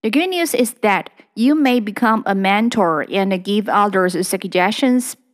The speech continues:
based on your knowledge and skills. Choose your words carefully in order to gain more respect and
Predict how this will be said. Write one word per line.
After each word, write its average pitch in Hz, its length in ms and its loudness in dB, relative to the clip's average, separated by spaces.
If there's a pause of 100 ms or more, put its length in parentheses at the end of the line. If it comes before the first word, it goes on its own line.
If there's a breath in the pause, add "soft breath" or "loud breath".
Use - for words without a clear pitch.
based 262 320 0
on 240 220 0
your 190 260 4
knowledge 185 480 0
and 175 220 -4
skills. - 560 -8 (880)
Choose 302 360 0
your 269 200 4
words 208 440 0
carefully 185 600 0
in 180 220 -6
order 240 340 2
to 214 300 -4
gain 208 320 -2
more 180 280 0
respect 175 580 -2
and 190 280 -4